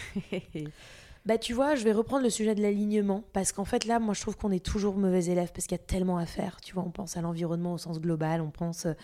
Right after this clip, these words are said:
Speaker 1: Mm.
Speaker 2: aux autres qui nous entourent, qui ont pas, euh, les situations dans lesquelles on est. Et je pense qu'il faut, euh,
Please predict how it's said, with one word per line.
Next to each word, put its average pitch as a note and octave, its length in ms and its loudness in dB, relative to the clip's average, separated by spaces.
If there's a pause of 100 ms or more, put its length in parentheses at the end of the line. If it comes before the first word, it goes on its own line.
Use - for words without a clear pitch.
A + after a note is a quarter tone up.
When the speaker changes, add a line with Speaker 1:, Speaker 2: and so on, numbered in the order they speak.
(160)
Speaker 1:
Mm. F3+ 40 -6 (920)
Speaker 2:
aux G#3 160 4
autres A3+ 140 0
qui - 100 -10
nous G#3 160 2
entourent, G3+ 320 -2
qui - 140 -4
ont F#3+ 100 -2
pas, G3 340 2
euh, F3+ 160 4
les F3 120 0
situations - 520 -4
dans F#3 120 -2
lesquelles F3 340 0
on F3+ 160 0
est. F#3 360 2
Et F3 100 -2
je - 100 -4
pense G#3+ 300 -2
qu'il F#3+ 160 -10
faut, G3 420 0
euh, E3+ 160 2